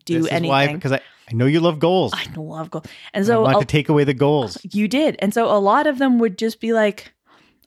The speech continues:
Speaker 1: I can vaguely see a huge structure in the
Speaker 2: Mm.
Speaker 1: distance. It might be a watchtower or something.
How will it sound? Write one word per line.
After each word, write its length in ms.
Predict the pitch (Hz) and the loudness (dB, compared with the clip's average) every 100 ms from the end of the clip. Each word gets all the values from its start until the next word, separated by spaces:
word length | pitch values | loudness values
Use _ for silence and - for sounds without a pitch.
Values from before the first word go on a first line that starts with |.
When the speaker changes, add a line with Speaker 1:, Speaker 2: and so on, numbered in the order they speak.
| - | -2
Speaker 1:
I 120 | 196 | -2
can 260 | - 220 196 | 0 0 0
vaguely 520 | 175 214 247 269 277 | 2 2 2 0 0
see 400 | 254 - 233 247 - | -2 -2 0 0 -2
a 80 | 233 | -6
huge 520 | - - 208 220 180 | -8 -4 -2 -2 -4
structure 540 | - 190 175 - 135 135 | -4 -2 -2 -2 -2 -2
in 200 | - 165 | -2 -2
the 120 | 156 | -2
Speaker 2:
Mm. 40 | |
Speaker 1:
distance. 480 | 160 135 117 135 156 | -2 -2 -4 -4 -2
It 80 | 185 | 0
might 200 | 180 180 | 0 0
be 100 | 185 | 0
a 60 | |
watchtower 800 | 160 175 196 - - 202 185 190 | 0 0 -2 -4 -2 2 2 2
or 60 | 185 | 0
something. 500 | - 196 185 185 | -2 -2 0 -2